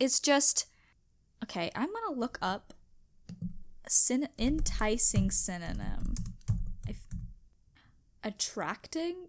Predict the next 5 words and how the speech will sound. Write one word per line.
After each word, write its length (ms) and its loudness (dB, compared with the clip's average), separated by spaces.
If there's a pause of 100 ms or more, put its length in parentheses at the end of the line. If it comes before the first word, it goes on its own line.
tempting, 800 4
alluring, 880 0
inviting, 1000 4 (560)
appeal 600 -6
to. 500 -6